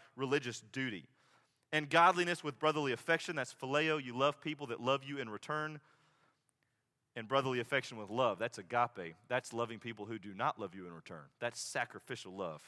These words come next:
That's loving because we've first been loved. Now, listen, we walked through those last week in a little bit more depth, and we talked about those. But what was of first importance in Peter's list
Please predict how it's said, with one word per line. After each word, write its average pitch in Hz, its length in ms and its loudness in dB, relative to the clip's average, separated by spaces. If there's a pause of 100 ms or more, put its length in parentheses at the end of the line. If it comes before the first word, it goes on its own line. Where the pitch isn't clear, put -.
(640)
That's 123 200 -2
loving 117 320 0
because 110 480 -6
we've 98 160 -12
first - 320 -10
been 92 140 -12
loved. 85 180 -6
Now, 98 200 -6 (440)
listen, 131 280 -4 (540)
we 127 120 -4
walked 175 320 6
through 196 160 2
those 143 240 2
last 143 320 4
week 139 260 -4
in 123 60 -6
a 127 40 -2
little 170 160 2
bit 151 120 -2
more 143 180 -4
depth, 127 320 2
and 135 60 -8
we 123 60 -8
talked - 320 2
about 113 240 2
those. 107 300 -4 (1000)
But 156 200 6
what 175 200 8
was 160 160 4
of 143 100 4
first - 480 6
importance 233 800 2
in 170 140 2
Peter's 202 460 2
list 165 580 4